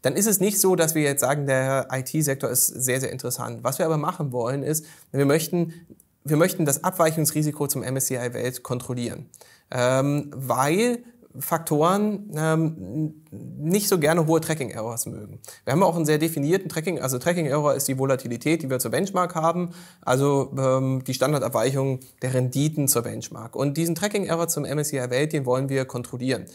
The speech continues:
Der soll so, naja, so um die drei Prozent liegen. Das schreiben wir sogar in unserem Prospekt.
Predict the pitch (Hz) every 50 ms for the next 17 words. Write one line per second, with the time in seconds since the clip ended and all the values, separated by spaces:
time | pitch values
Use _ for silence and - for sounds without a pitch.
0 | - - - _ - 131 131 143 156 185 196 190 170 175 175 175 175 170 160 -
1 | 139 135 135 123 135 143 139 135 - 151 165 165 151 139 139 - - 113 120 123
2 | 131 131 131 - 117 - - 113 120 120 - - 117 113 117 - 160 185 185 147
3 | 127 127 127 120 120 120 117 123 120 120 117 - 123 - - - - -